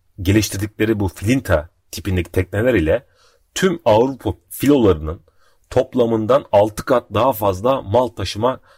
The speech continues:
kapasitesine ulaşılıyor. Bu yeni tip gemilerle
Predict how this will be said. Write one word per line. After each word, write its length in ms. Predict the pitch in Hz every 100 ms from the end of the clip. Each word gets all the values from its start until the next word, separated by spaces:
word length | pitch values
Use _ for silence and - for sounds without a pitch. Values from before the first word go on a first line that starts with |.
| _
kapasitesine 580 | - 87 98 104 92 92
ulaşılıyor. 400 | 78 - 85 85 _ _ _ _ _ _ 143
Bu 120 | 175
yeni 160 | 190
tip 260 | 165 131 98
gemilerle 640 | 110 127 135 123 80 -